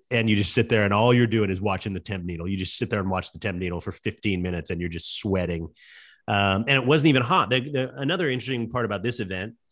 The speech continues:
um, is that it's off season, right? October, you're down there in October. We, we kept saying over and over, "Man, if this event was in August and it was a hundred and ten degrees outside, like, all of this would be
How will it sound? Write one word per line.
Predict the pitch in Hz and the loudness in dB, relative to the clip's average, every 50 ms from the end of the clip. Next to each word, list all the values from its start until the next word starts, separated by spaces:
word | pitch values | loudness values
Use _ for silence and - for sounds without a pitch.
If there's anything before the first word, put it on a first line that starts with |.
| _ _ _ _ _ _ _ _ _ _ - | _ _ _ _ _ _ _ _ _ _ -8
um, | 104 107 104 101 98 92 92 95 101 107 - 123 | -4 -2 0 2 2 2 0 0 -2 -4 -2 -2
is | 120 107 | 2 2
that | 131 113 | 4 2
it's | 110 107 - - | 2 0 0 0
off | 139 139 135 - | 0 0 0 -2
season, | - - 139 143 127 98 82 | -4 -2 -2 -2 -2 -2 -4
right? | 87 90 107 | -4 -4 -4
October, | 98 90 - _ - - - 139 151 147 101 85 80 82 98 113 | -4 -6 -8 _ -6 0 2 4 4 4 2 0 -2 -2 -4 -4
you're | 113 117 | -4 -2
down | 107 113 113 110 | 0 0 2 2
there | 110 104 | 0 0
in | 98 | 0
October. | 92 87 87 - - 123 139 131 104 90 87 98 104 | -2 -4 -4 -4 0 2 2 2 2 0 -4 -6 -4
We, | 117 127 143 | 0 0 0
we | 143 120 131 147 139 | 2 2 2 0 0
kept | - - 127 104 85 | 2 0 -2 -2 -2
saying | - - 120 113 101 101 - - | -4 -4 -4 -4 -4 -6 -8 -6
over | 165 160 151 143 127 120 | -4 -4 -4 -2 -4 -4
and | 110 107 | -4 -2
over, | 110 107 92 98 92 | -4 -4 -4 -6 -8
"Man, | 104 107 101 | -8 -8 -8
if | 95 85 - | -8 -8 -4
this | - 139 135 - | -4 -4 -2 -2
event | 143 123 104 107 104 98 92 90 90 _ _ _ _ _ _ _ _ _ _ - | -2 -2 0 0 -2 -2 -2 -6 -8 _ _ _ _ _ _ _ _ _ _ -8
was | - 101 92 95 | -6 -4 -2 -2
in | 98 92 - - - | -2 -2 -4 -10 -12
August | - - 110 113 113 110 104 92 85 82 - - | -6 -2 0 2 2 4 2 2 0 -2 -2 -4
and | 107 98 | -2 -2
it | 101 | 0
was | 95 87 | -2 -2
a | 87 78 | -4 -4
hundred | - - 127 117 117 117 110 | -4 -2 0 2 2 2 2
and | 101 90 82 | 0 -2 -4
ten | - - 117 113 113 107 110 110 | -6 -2 -2 0 0 0 -2 -2
degrees | 95 95 87 92 95 101 107 117 120 131 | -4 -4 -4 -4 -2 -2 -2 -2 -2 -4
outside, | 139 131 131 127 - 139 113 117 127 131 135 123 | -4 -4 -6 -6 -8 -8 -8 -6 -6 -6 -6 -4
like, | 107 98 92 90 82 - _ _ _ _ _ _ _ _ _ _ _ _ _ - | -2 -2 -2 -4 -6 -12 _ _ _ _ _ _ _ _ _ _ _ _ _ -8
all | - 127 127 123 120 113 | -4 0 0 2 2 2
of | 104 95 90 | 0 -2 -4
this | 101 95 87 - - | -4 -6 -6 -6 -6
would | 101 95 85 82 | -6 -6 -6 -4
be | 80 90 85 82 82 82 80 80 | -4 -4 -4 -4 -6 -6 -8 -12